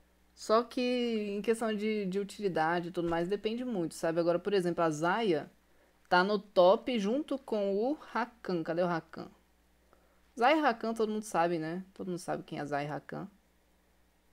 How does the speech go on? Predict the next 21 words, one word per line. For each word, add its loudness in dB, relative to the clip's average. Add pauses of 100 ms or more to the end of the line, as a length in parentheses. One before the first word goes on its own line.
(300)
É, 0
Zarya 0
e -2
Rakan -2
tão -2
muito -6
forte. -4
A, 0
o 4
Ezreal 2
realmente 0
também -2
tá -4
muito -4
forte. -4 (1300)
Ah, 4
pra 6
top 4
lane, 4
a 2
Fiora. 2